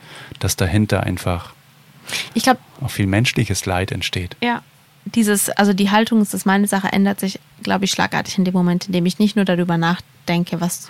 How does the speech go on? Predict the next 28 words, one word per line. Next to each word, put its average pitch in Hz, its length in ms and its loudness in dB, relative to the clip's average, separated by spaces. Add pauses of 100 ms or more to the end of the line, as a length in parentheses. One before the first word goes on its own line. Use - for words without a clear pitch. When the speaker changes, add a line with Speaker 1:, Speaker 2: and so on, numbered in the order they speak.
Speaker 2:
was 180 180 -2
schmeckt - 300 -2
mir 247 160 4
und 214 40 4
was 190 140 2
tut - 220 -6
mir 175 100 0
gut. - 380 -6 (560)
Genau. 196 340 -4 (280)
Ein 208 360 4
schönes 208 300 4
Argument, 196 720 4
also 170 220 2
schön 202 540 6 (120)
ist 180 160 -2
es 160 100 -2
nicht, 220 280 2
aber 160 260 0
eins, 170 280 0
was 170 160 -6
mich 180 240 0
immer 170 220 2
wahnsinnig 175 440 2
beeindruckt 180 460 2
und 175 160 2
berührt 190 520 4
vor - 180 -2
allem, 160 240 2